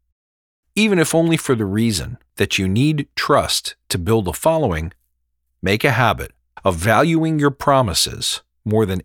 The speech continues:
anything else. So when you make a promise, you keep that promise. When you show up, you show up with everything you've got. You never shortchange or cheat a customer. And another commitment that you have to make,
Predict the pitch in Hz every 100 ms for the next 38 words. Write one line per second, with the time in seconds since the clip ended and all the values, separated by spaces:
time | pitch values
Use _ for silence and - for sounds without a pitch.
0 | - 160 135 110 101 85 - - - -
1 | 107 107 156 185 175 170 156 - 131 90
2 | 67 - - _ _ _ 92 90 - 104
3 | 110 95 - 101 69 - - - 98 110
4 | 98 98 - 160 139 147 117 85 _ _
5 | _ _ 85 78 - 95 92 87 67 -
6 | 143 147 139 143 139 131 107 80 - _
7 | _ _ _ - 87 95 117 143 139 151
8 | 143 - 156 131 113 113 - 107 98 -
9 | 87 - 71 65 - _ _ _ _ _
10 | _ - 131 131 170 208 - 160 147 -
11 | 120 110 98 110 113 104 - 101 107 -
12 | -